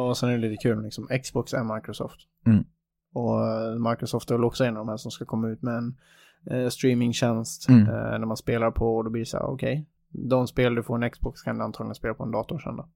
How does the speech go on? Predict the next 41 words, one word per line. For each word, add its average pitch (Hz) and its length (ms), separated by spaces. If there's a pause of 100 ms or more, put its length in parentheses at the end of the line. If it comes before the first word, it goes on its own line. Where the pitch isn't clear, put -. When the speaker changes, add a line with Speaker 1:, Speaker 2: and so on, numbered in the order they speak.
(140)
Speaker 2:
Mm. 117 180 (560)
Så, - 140
ja, 160 320
nej, 175 120
men 180 80
det 185 60
här 185 60
gynnar 160 280
ju 123 120
som 117 120
sagt 120 200
då 120 140 (120)
Nvidia, 135 400
det 135 60
är 131 40
bra. 135 260 (560)
Eh, 123 180
men, 147 300
men 160 280
P 160 220
C-marknaden 139 440
är 131 60
ändå 127 220
i, 120 100
i, 120 520
i 117 60
en 117 180
negativ 123 420
sekventiell 120 520
tillväxt 127 480
då, 120 120
som 123 140
sagt, 123 240
på 120 80
grund 117 120
av 110 40
smartphones, 120 520 (140)
iPads 113 400
och 123 100
allt 117 140
sånt. 131 300